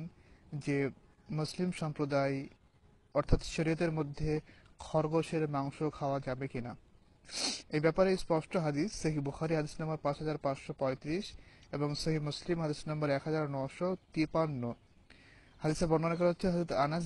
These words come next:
বিন মালিক রাদিয়াল্লাহু তাআলা আনহু, তিনি বলছেন যে আন্নাহু, আন্নাহু সাদা আরনাবান, তিনি একটা খরগোশ শিকার করেছিলেন। ওয়া আতা বিহা আবা তালহাতা, এবং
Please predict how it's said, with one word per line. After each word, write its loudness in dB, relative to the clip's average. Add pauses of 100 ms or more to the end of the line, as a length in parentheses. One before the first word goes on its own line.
বিন 2 (100)
মালিক 4
রাদিয়াল্লাহু 0
তাআলা 0
আনহু, 0 (520)
তিনি 2 (100)
বলছেন 4
যে 2 (120)
আন্নাহু, 2 (1600)
আন্নাহু 4 (720)
সাদা 6 (260)
আরনাবান, 4 (160)
তিনি -2 (100)
একটা 2 (180)
খরগোশ 2 (180)
শিকার 2 (100)
করেছিলেন। -2 (1040)
ওয়া 8 (480)
আতা 8
বিহা 2 (680)
আবা 6 (140)
তালহাতা, 2 (500)
এবং 2